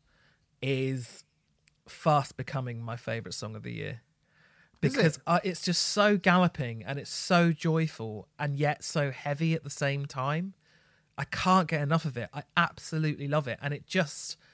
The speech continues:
Speaker 1: when that chorus comes in, I mean, it's got two massive choruses, that song.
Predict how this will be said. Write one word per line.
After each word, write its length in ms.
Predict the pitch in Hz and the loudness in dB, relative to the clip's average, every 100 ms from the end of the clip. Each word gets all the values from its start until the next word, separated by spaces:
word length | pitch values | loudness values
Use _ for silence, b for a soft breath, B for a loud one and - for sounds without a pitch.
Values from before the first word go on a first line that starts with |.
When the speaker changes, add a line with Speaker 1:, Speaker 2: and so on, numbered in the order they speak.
| b b b b | b b b b
Speaker 1:
when 160 | 160 165 | 2 6
that 200 | 180 - | 4 2
chorus 440 | - 175 156 131 | -2 0 2 0
comes 220 | - 143 156 | -4 -4 -4
in, 100 | 123 | -4
I 40 | |
mean, 100 | 151 | -4
it's 100 | 156 | -4
got 180 | - - | -8 -8
two 580 | - - 165 226 214 123 | -10 -6 0 2 2 0
massive 400 | 110 - 113 - | -4 -8 -10 -10
choruses, 520 | 113 104 - 104 - | -8 -8 -8 -10 -8
that 200 | - - | -8 -8
song. 280 | - 78 | -10 -10